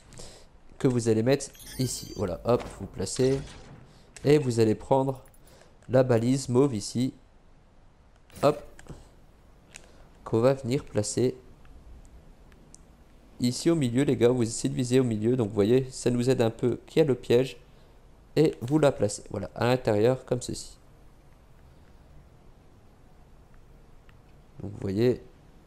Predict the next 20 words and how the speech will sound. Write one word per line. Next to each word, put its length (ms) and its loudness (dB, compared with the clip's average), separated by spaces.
ça 240 2
donne 200 6
un 120 0
effet 380 4
plutôt 580 2
sympathique, 720 -2
tout 120 -10
ça. 240 0
Alors, 280 4
les 120 6
gars, 300 2
j'espère 1040 0
que 140 -2
ce 220 -2
petit 600 -2
tuto 380 0
vous 360 -4
a 100 6
plu. 260 -4
Donc, 180 -4